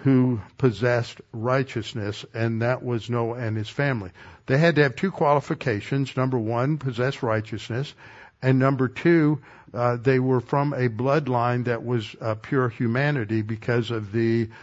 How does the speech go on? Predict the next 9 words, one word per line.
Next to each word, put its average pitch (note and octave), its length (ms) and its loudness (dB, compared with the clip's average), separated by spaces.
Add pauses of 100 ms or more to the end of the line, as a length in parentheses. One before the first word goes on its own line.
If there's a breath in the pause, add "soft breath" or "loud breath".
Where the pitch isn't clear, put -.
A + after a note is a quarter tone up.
(300 loud breath)
uh, A2+ 240 0
infiltration B2+ 960 2
of A2+ 280 -4
the G#2+ 80 -4
sons B2 360 -2
of G2 120 -10
God, A2+ 380 0
the A2 180 -4
angels, A#2 640 -2